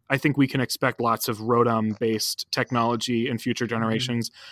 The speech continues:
Speaker 1: I don't mind it. I do think Rotom decks, I understand why Rotom decks specifically bothers people, um, but I do like the idea of Rotom being incorporated into technology in these worlds because it sort of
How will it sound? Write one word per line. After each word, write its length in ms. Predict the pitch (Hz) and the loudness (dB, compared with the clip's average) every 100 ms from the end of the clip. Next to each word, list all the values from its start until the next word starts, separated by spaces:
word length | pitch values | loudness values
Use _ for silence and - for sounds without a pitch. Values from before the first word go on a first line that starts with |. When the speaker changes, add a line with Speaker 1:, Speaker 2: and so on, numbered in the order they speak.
| - | 0
Speaker 1:
I 100 | 156 202 | 4 6
don't 180 | 202 151 | 6 4
mind 220 | 151 170 | 4 6
it. 120 | 170 | 4
I 60 | 135 | 4
do 120 | 151 | 2
think 200 | 170 165 | 2 2
Rotom 300 | 135 143 143 135 | 4 4 2 2
decks, 240 | 135 - - | -2 -2 0
I 120 | 143 | 2
understand 420 | 156 139 143 135 | 2 0 2 2
why 120 | 127 117 | 4 4
Rotom 320 | 123 123 117 | 4 4 0
decks 320 | 117 - - | -2 -2 -8
specifically 760 | - - - - 123 131 - 147 | -8 -6 -4 -4 -4 -4 0 2
bothers 380 | 135 139 143 - | 4 2 2 -2
people, 480 | 160 151 165 170 - - - _ | -6 0 0 0 -4 -20 -20 _
um, 220 | 143 127 110 | 2 2 4
but 100 | 135 | 2
I 60 | |
do 160 | 135 156 | 4 4
like 200 | 151 131 | 4 2
the 100 | 127 | 0
idea 420 | 123 117 123 123 117 120 | 2 2 2 2 2 0
of 500 | 135 117 113 113 110 120 _ _ _ _ _ _ _ - | 0 2 2 2 -2 -10 _ _ _ _ _ _ _ -10
Rotom 880 | 123 127 131 - 127 120 117 117 110 - _ _ - | 0 4 4 2 2 4 4 2 -2 -8 _ _ 0
being 200 | 135 135 | 2 4
incorporated 580 | 123 - 123 127 120 113 | 2 0 0 2 0 0
into 260 | 131 120 123 | -2 -2 -4
technology 680 | 120 - 110 113 113 113 | -4 -2 -2 0 0 -2
in 260 | 131 127 117 | -2 0 0
these 240 | 117 107 | 0 0
worlds 480 | 107 113 127 156 156 | -2 0 2 2 -2
because 280 | 127 135 117 | -4 -4 -4
it 60 | 117 | -2
sort 180 | 123 | -4
of 80 | 113 | -4